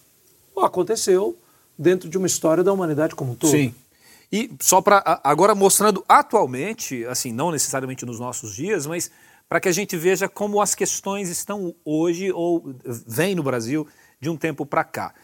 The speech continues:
Speaker 2: O pessoal deve se lembrar, em dois mil e cinco houve uma grande polêmica envolvendo um livro escrito pelo líder da Igreja Universal do Reino de Deus, orixás e caboclos, deuses ou demônios. Ele faz diversas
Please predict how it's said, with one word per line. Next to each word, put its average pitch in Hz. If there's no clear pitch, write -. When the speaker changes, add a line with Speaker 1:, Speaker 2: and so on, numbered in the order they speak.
Speaker 2:
O -
pessoal 233
deve 233
se 220
lembrar, 160
em 151
dois 160
mil 196
e -
cinco 196
houve 180
uma 175
grande 156
polêmica 139
envolvendo 151
um 160
livro 180
escrito 185
pelo 175
líder 147
da 151
Igreja 151
Universal 151
do 143
Reino 135
de 165
Deus, 147
orixás 139
e 117
caboclos, 113
deuses 120
ou 107
demônios. 147
Ele 151
faz 131
diversas 120